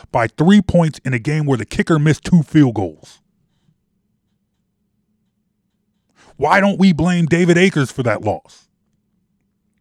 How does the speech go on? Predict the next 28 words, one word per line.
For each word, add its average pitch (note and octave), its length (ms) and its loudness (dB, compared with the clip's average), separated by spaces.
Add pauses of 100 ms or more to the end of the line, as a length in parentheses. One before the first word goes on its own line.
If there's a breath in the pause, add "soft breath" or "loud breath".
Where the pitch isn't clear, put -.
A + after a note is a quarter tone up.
(1900)
You C#3+ 80 -6
know, F3 260 -2
it's D#3 140 -2
like, D#3+ 260 -2 (1500 loud breath)
uh, C3+ 220 -2
God, - 240 -8 (180)
wh-, G3 200 -12
God, G3 240 0
what A#3+ 120 6
was G3 160 6
the C#3+ 60 0
guy's C3 400 0
name? C#3 480 4
I E3 60 -2
can't A#3 180 0
even D#3 160 0
remember D#3+ 320 0
the C3+ 80 0
guy's C3 400 -2
name. G2+ 400 -6 (380 loud breath)
Uh, A2+ 220 4
he A#2+ 100 2
was A2+ 180 2
a, G2 160 -2 (240)
uh, G2+ 200 -4 (240 loud breath)
what's E3 180 6
funny F#3+ 360 4
is, C3 380 4